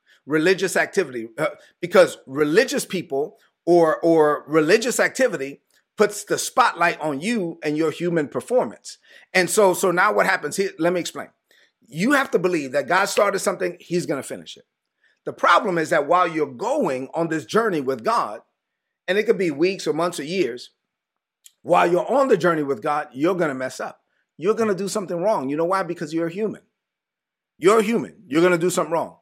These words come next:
You're gonna sin. You're gonna mess up. Some people might curse. I don't curse, thank you, Jesus. But some people curse somebody out. You know, whatever it is, you're gonna mess up. You're gonna do something wrong. Oh, I got my own issues, by the way. But anyway, you're gonna do something wrong. And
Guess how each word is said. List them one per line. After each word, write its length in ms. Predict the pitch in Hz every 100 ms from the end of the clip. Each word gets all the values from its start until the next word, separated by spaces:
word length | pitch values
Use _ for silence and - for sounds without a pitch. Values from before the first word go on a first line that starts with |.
| -
You're 140 | 127
gonna 140 | 127 101
sin. 460 | - 240 214 220 220 _ _
You're 120 | 120
gonna 120 | 131
mess 280 | 104 113 -
up. 320 | 226 208 - _ _ _ -
Some 200 | - 175
people 280 | 190 143 127
might 260 | 135 113
curse. 200 | 214 170
I 120 | 143 185
don't 160 | 180
curse, 280 | 175 165 123
thank 280 | - 135 120
you, 80 | 113
Jesus. 440 | 127 123 101 -
But 360 | 139 175 123 -
some 160 | 180
people 180 | 175 123
curse 300 | - 208 170
somebody 340 | 190 170 170
out. 140 | 190 - - -
You 80 | 254
know, 80 |
whatever 360 | 240 247 302 311
it 40 |
is, 220 | 262 190 160
you're 140 | 262
gonna 160 | 254 214
mess 260 | 202 180
up. 160 | 147 -
You're 100 | 151
gonna 160 | 226 240
do 160 | 233 196
something 220 | 110 196
wrong. 100 | 143 _ -
Oh, 100 | 180
I 120 | 160
got 160 | 196
my 140 | 196 160
own 180 | 196 160
issues, 300 | 127 117 110
by 160 | 123
the 40 | 117
way. 140 | 113
But 240 | 117 185 175
anyway, 340 | 208 165 127 - -
you're 140 | 165
gonna 120 | 208 190
do 140 | 196
something 320 | 202 170 147
wrong. 160 | 123 82 _ _ _ _ _ _ _ 202
And 160 | 202